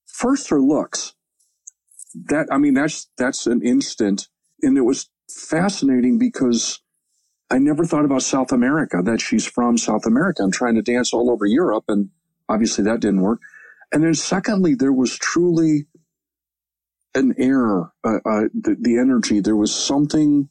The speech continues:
is beyond words, that there's a connection, there's something special, there's something I need to know, there's something about this woman.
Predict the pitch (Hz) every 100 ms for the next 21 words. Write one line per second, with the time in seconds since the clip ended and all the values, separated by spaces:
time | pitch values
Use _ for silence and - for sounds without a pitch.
0 | _ _ _ _ 123 110 - 123 123 117
1 | 113 101 85 - - 117 92 - - -
2 | - 110 107 110 - 117 117 117 127 110
3 | 98 - 104 - 98 - 113 113 123 110
4 | 98 - 107 98 98 104 104 107 101 104
5 | 110 101 90 - 113 110 110 104 - _
6 | _ _ _ - 92 104 110 113 113 -
7 | 107 101 101 101 98